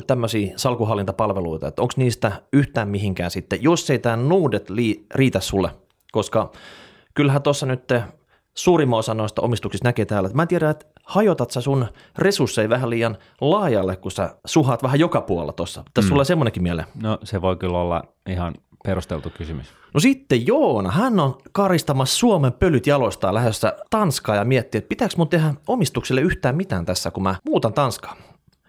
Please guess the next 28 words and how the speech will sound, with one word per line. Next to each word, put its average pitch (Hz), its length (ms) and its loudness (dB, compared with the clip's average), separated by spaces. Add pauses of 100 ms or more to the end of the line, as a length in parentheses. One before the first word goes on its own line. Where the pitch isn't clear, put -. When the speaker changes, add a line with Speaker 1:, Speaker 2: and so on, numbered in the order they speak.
(280)
Speaker 1:
Joona, 165 260 4 (760)
ei 196 120 6
välttämättä. - 560 -2 (180)
Speaker 2:
Ei. 87 240 0 (340)
Speaker 1:
Tässä 156 280 0
E 226 160 2
U:n 156 140 4
sisällä, 139 400 0
niin 117 200 -4 (300)
mä 165 100 2
en 180 60 4
nyt 185 160 -2
tiedä, 185 180 4
miten 165 260 2
pitkäksi 113 320 -4
aikaa 107 180 0
sä 113 80 -2
oot - 80 -4
menossa 127 300 0
sinne, 90 200 -4
mutta 85 160 -8
varsinkin, 160 340 0
että - 140 -2
jos 117 160 -2
on 104 160 -4
vuosi 135 280 2
pari, 120 240 0
niin 87 140 -6